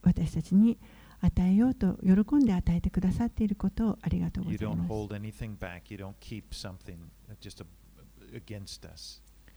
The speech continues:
Speaker 1: 私たちに対して何も差し控えることなく許しを与えてくださいました。
Speaker 2: You forgive us. You set us free.
Speaker 1: 私たちを許し、そして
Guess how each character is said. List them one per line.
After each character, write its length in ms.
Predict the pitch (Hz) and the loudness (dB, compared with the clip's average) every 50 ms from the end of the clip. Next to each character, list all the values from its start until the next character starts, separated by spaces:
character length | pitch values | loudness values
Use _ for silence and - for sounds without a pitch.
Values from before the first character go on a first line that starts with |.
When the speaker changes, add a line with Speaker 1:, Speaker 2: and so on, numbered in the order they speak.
| - - - - - - - - - | -20 -20 -20 -20 -20 -20 -20 -10 -6
Speaker 1:
私 240 | - - 180 170 - | -4 -4 -2 -2 -2
た 80 | 180 175 | -4 -2
ち 120 | - 175 | 2 4
に 140 | 175 185 190 | 4 4 4
対 220 | - 214 226 233 | 2 0 0 0
し 60 | 226 - | -2 0
て 120 | 208 196 | 2 2
何 320 | 196 190 196 202 220 226 | 4 4 4 4 6 6
も 240 | 240 262 285 294 - - | 4 4 2 2 0 0
差 160 | - - 196 | 0 0 0
し 140 | - - 196 | 0 0 -2
控 320 | 180 - - - 208 214 | -2 -2 -2 -2 0 2
え 40 | 226 | 2
る 100 | 226 214 | 2 0
こ 120 | - 196 - | 0 0 0
と 120 | - 190 | 2 2
な 180 | 185 208 247 - | 4 4 2 2
く 240 | - 247 208 - - - - - - - - - - | 2 0 0 0 -2 -12 -20 -20 -20 -20 -6 0 4
許 160 | 180 175 175 | 4 4 4
し 200 | - - - 220 233 | 2 -2 0 0 2
を 100 | 226 190 | 2 2
与 220 | 170 - 180 170 | 2 2 0 0
え 40 | 170 | 0
て 100 | - 170 | -2 -4
く 100 | - - | -4 -6
だ 120 | - 175 175 | -6 -6 -8
さ 140 | - - 180 | -6 -6 -4
い 40 | |
ま 140 | 170 165 165 | -2 -2 -2
し 40 | 110 | -2
た。 60 | 110 | -4
Speaker 2:
You 0 | |
forgive 100 | 104 110 110 | -4 -4 -4
us. 300 | 107 - - - - - - 95 | -6 -6 -10 -14 -16 -18 -16 -14
You 80 | 92 | -12
set 320 | - - - 110 104 98 104 | -12 -8 -6 -6 -6 -6 -6
us 200 | 98 - - - | -8 -8 -10 -10
free. 360 | - - 95 87 85 85 82 - _ _ _ _ _ - - - - - - - | -12 -12 -16 -14 -14 -16 -18 -20 _ _ _ _ _ -20 -20 -20 -20 -20 -8 -6
Speaker 1:
私 260 | 196 - - 175 - | -4 -4 -4 -4 -4
た 80 | - 170 | -6 -6
ち 120 | - 185 | -2 -2
を 240 | 180 175 180 190 196 | 0 2 2 2 2
許 80 | 214 226 | 2 0
し、 240 | - - - - - | -2 -4 -12 -14 -10
そ 140 | - - 190 | -6 -4 -4
し 80 | - - | -4 -4
て 260 | - 254 269 262 | -4 -4 -4 -4